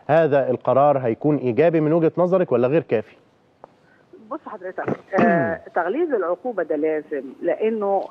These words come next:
Speaker 2: آه، إحنا من بعد الثورتين الحقيقة حصل انفلات في حاجات كتيرة قوي، مش بس في الدولار، في أسعار السلع في السوق وفي الأمن، وده وضع طبيعي بعد الثورة.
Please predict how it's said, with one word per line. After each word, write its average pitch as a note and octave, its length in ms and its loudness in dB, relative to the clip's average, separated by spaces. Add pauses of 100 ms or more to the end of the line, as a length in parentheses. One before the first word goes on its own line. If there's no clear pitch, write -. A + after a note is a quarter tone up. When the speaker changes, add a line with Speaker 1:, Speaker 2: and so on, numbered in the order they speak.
Speaker 2:
آه، F3+ 200 -2
إحنا G#3+ 220 -2
من F3+ 200 -4
بعد G#3 300 -2
الثورتين E3 720 -2
الحقيقة A3+ 500 -2 (360)
حصل F#4+ 340 0
انفلات B3 400 0
في - 100 -10
حاجات F#3 320 -10
كتيرة F3 280 -4
قوي، D#3+ 240 0
مش D#4+ 160 2
بس C#4+ 160 2 (100)
في G3 60 -2
الدولار، F3 440 0 (500)
في D#4+ 140 2
أسعار C#4 260 2
السلع A3 360 0
في G3+ 120 -8
السوق G3 500 -2
وفي G3 200 0
الأمن، F#3 460 0
وده F#3+ 240 0
وضع C#4 260 2
طبيعي F3+ 380 -2
بعد C#3+ 220 -8
الثورة. C#3 460 -12